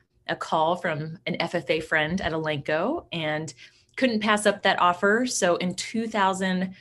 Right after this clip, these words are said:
fourteen, moved to Indiana and have worked for Elanco for seven years now. It's been a great experience. Live here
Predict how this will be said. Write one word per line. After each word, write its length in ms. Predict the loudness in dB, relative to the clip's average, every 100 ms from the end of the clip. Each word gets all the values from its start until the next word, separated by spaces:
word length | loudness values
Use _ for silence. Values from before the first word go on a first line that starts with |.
| _
fourteen, 760 | -2 2 2 0 -2 2 2 2
moved 300 | 2 0 -4
to 80 |
Indiana 760 | -4 -2 0 0 0 0 -2 -4 -12 -20 -20 -4
and 220 | -2 0
have 160 | -2 -2
worked 160 | -2
for 140 | 0 0
Elanco 280 | 0 -2
for 140 | -4 -6
seven 560 | -6 -4 0 2 2 0
years 420 | -2 -2 -2 -2
now. 460 | -2 0 0 -2 -6 _ _ _ _ _
It's 100 | -2
been 140 | 4 4
a 60 |
great 240 | 6 4 4
experience. 640 | 2 2 4 4 2 -2 0
Live 240 | 4 4
here 520 | 4 4 6 2 -2